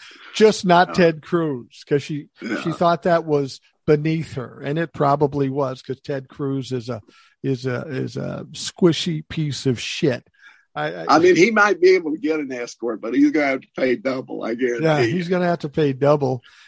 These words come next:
Speaker 1: And, uh, yeah, fucking A. I think the tide is turning. I think things are moving away from the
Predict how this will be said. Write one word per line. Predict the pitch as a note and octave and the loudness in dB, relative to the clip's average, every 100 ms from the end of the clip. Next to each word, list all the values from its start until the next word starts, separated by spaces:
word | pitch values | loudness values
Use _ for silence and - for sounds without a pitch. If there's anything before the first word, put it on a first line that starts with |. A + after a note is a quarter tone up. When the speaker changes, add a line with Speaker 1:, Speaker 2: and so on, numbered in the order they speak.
| - | -6
Speaker 1:
And, | C#3+ C#3 B2+ | -2 -2 -2
uh, | B2+ B2+ - | -2 -4 -4
yeah, | C#3+ A2+ G2+ | -2 -2 -4
fucking | - - B2+ A2 A2+ A2 | -12 -4 -4 -4 -6 -6
A. | A2 G2+ - - - - - | -8 -10 -16 -20 -20 -10 2
I | E3 | 4
think | B3+ B3 | 6 4
the | G3+ | 4
tide | - F#3 F3+ E3 | 2 4 4 2
is | C3+ | -2
turning. | F3 D#3+ D#3 D#3 - D3+ | -2 0 0 -4 -4 -6
I | |
think | C#3+ F#3 E3+ - | -2 0 0 -2
things | - E3 D#3 D3 | 0 0 0 0
are | D3 C3+ | 0 2
moving | C#3+ C#3 C3+ | 0 0 0
away | C3 C#3 C#3+ | 0 0 -2
from | D3 C3+ C3 | -2 -4 -4
the | B2+ C3 A#2+ | -6 -4 -6